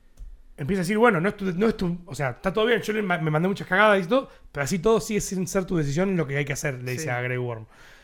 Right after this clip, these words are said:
Speaker 2: Y
Speaker 1: Y
Speaker 2: se dan cuenta de que, bueno, no, no es que se dan cuenta, pero bueno,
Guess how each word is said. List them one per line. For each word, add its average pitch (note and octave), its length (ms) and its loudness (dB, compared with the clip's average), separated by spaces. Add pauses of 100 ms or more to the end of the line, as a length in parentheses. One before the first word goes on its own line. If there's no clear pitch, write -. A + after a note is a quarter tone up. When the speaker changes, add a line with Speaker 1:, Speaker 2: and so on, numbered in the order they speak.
(280)
Speaker 2:
Y F3+ 120 2
Speaker 1:
Y A3 100 2
Speaker 2:
se F3 80 2
dan E3+ 160 2
cuenta F#3 280 0
de E3+ 100 2
que, D3+ 80 -4
bueno, D#3 320 0
no, F3+ 160 -2
no G3+ 80 -2
es F#3+ 60 -2
que E3+ 40 -4
se - 80 -6
dan E3 100 -6
cuenta, F#3 240 -2
pero D#3 180 -6
bueno, D3 340 -8